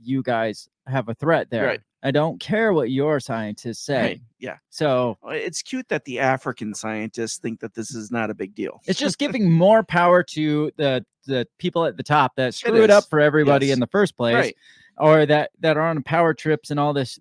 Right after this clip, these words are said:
Speaker 1: this
Speaker 2: Yeah.
Speaker 1: shit. So
Speaker 2: Because w-, we know, we know that the W H O hil-, hid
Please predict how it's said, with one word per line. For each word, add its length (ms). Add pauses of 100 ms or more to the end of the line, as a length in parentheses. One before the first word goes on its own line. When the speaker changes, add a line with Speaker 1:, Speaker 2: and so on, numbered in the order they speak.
Speaker 1:
this 380
Speaker 2:
Yeah. 80
Speaker 1:
shit. 240
So 340 (460)
Speaker 2:
Because 460
w-, 180
we 140
know, 420 (380)
we 200
know 420 (160)
that 180
the 40
W 300
H 180
O 200
hil-, 440 (200)
hid 420